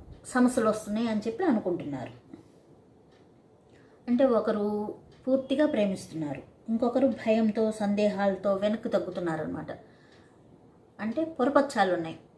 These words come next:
మనస్పర్ధలు ఉన్నాయి, మనసులో ఉన్నది చెప్పలేకపోవటం,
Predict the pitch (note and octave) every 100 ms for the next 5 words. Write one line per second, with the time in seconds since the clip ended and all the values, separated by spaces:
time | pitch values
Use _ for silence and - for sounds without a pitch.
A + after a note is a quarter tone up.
0 | - G3+ A#3 A#3+ C4 G#3+ G3 F3 D3+ -
1 | - - - - - - - - - -
2 | - - - - - - - - - -
3 | - A3+ C4+ C#4+ D4 C#4 B3 C4 C4 -
4 | A#3+ A#3 A3+ G3+ F#3+ F3+ E3+ E3+